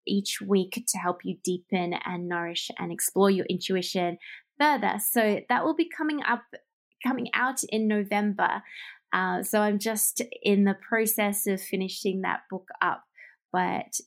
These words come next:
it will be, yeah, really exciting to have that launched.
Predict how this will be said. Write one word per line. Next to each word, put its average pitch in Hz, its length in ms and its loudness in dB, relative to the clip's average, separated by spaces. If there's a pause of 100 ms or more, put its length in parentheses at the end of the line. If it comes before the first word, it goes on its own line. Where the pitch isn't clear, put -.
(100)
it - 180 -2
will 190 220 -2
be, 190 380 -2
yeah, 226 280 2
really 269 260 2
exciting 226 580 -2
to 202 140 -10
have 196 220 -6
that 190 220 -4
launched. - 500 -10